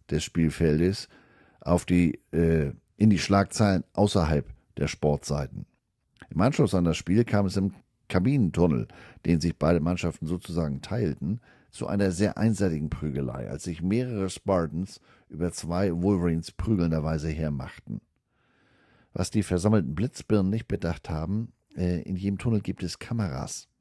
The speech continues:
Ihre Aktionen wurden also ganz genau festgehalten. In der Folge wurden acht Spieler der Spartans suspendiert und sieben von ihnen erhielten zudem Anklagen wegen Körperverletzung. Und die Big Ten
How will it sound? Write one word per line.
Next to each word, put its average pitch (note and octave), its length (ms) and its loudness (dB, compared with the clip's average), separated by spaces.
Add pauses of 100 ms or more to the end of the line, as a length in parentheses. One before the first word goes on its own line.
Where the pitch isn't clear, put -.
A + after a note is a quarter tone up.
(380)
Ihre F2+ 240 0
Aktionen A2 520 0
wurden G#2 160 -2
also F2 280 -4
ganz F#2+ 480 -2
genau F2 400 0
festgehalten. B1 920 -8 (960)
In A2 100 -2
der A#2+ 100 6
Folge E3 520 6
wurden B2 260 4
acht - 260 0
Spieler B2+ 340 0
der G#2+ 120 2
Spartans G#2 640 0
suspendiert F#2+ 760 -2
und D#2+ 140 -4
sieben A2 260 -2
von F#2 220 -6
ihnen G#2+ 220 0
erhielten F#2 420 -4
zudem F#2+ 440 -2
Anklagen F2+ 680 -2
wegen E2+ 320 -2
Körperverletzung. C2 920 -6 (200)
Und D#3 320 2 (560)
die G2+ 80 -6
Big F#2 220 -2
Ten A2 320 0